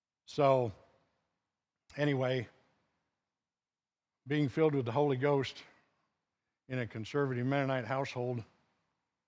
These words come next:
wasn't a big thing for harmony.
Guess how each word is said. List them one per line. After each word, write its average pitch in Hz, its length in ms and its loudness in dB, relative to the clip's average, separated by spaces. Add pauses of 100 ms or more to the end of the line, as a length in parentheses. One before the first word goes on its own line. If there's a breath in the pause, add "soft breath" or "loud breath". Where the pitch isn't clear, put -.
(580)
wasn't 123 380 -4 (3000 soft breath)
a 113 40 -20
big 127 200 -4
thing 135 200 -2
for 113 160 -10
harmony. 113 460 -2